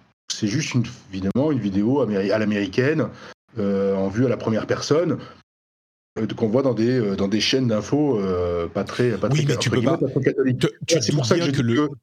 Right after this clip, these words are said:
Speaker 2: tu te doutes bien que le jeu sera. Enfin, là, c'est une early gameplay démo. Euh, c'est pour présenter leur truc.
Speaker 1: Ils
Speaker 2: On
Speaker 1: montrent,
Speaker 2: peut
Speaker 1: hein.
Speaker 2: imaginer qu'il y aura
Speaker 1: C'est
Speaker 2: autre
Speaker 1: pas
Speaker 2: chose
Speaker 1: moi qui ai
Speaker 2: derrière.
Speaker 1: décidé. C'est pas moi qui ai décidé de montrer ça, c'est eux.
Speaker 2: Hmm.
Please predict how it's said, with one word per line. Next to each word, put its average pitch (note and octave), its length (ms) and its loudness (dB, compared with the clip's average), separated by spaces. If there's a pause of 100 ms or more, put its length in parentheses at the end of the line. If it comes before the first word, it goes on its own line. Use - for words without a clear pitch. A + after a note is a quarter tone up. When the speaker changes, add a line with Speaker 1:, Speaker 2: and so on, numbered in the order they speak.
(140)
Speaker 2:
tu - 120 -4
te A2+ 60 -2
doutes B2+ 160 2
bien D3+ 180 2
que C#3 120 -2
le A#2+ 120 2
jeu C#3 240 0
sera. G2+ 460 0
Enfin, G2+ 180 0
là, B2 180 2
c'est B2+ 160 -2
une G2+ 220 -2
early B2+ 340 0
gameplay A#2+ 420 0
démo. C3 460 0 (300)
Euh, A2 200 0
c'est G#2 140 -2
pour F#2+ 280 -6 (440)
présenter A2 460 -2
leur G2+ 180 -2
truc. D3+ 300 -4
Speaker 1:
Ils - 20 -2
Speaker 2:
On G#3+ 120 2
Speaker 1:
montrent, C#4 160 -2
Speaker 2:
peut C#3+ 100 2
Speaker 1:
hein. F#3+ 60 0
Speaker 2:
imaginer G#2 360 -2
qu'il - 100 -2
y - 20 0
aura F#2+ 120 0
Speaker 1:
C'est F#2+ 60 0
Speaker 2:
autre B2+ 120 0
Speaker 1:
pas - 60 0
Speaker 2:
chose A3 80 0
Speaker 1:
moi C3+ 80 -2
qui C#3+ 60 -2
ai D3+ 60 0
Speaker 2:
derrière. A2 180 -2
Speaker 1:
décidé. C#3 160 -14 (1040)
C'est - 100 -2
pas C3+ 100 0
moi E3 120 2
qui - 80 2
ai C3 40 2
décidé B2 260 2
de B2 60 2
montrer A#2 260 0
ça, A#2+ 160 2
c'est C3+ 140 0
eux. A#2 200 0 (160)
Speaker 2:
Hmm. G2 160 -2